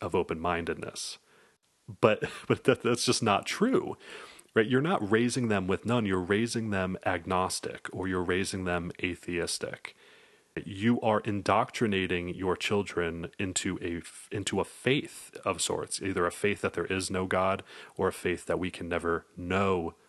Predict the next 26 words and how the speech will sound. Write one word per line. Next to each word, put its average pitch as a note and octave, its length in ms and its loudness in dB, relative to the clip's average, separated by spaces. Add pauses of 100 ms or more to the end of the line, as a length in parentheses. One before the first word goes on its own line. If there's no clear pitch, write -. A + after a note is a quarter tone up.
(100)
that D#2+ 180 -4
God D#2 220 -2
exists. - 600 -8 (600)
But C3+ 80 6
you're C#3+ 100 6
not G3 140 4
raising F#2 240 2
them F2 80 0
without E2 240 0
faith. F#2 420 0
You're G2 80 0
just G2 200 -2
raising F#2 300 0
them F2 220 -2
with F2+ 260 -2
a F2 120 -2
particular F2 680 0
faith. - 440 -10 (400)
And G2 220 0
that A2+ 180 4
faith A#2 360 2
that F#2+ 220 0
you F2+ 140 -2
raise A#2 320 2
them C#2+ 160 -8
in E2+ 280 -4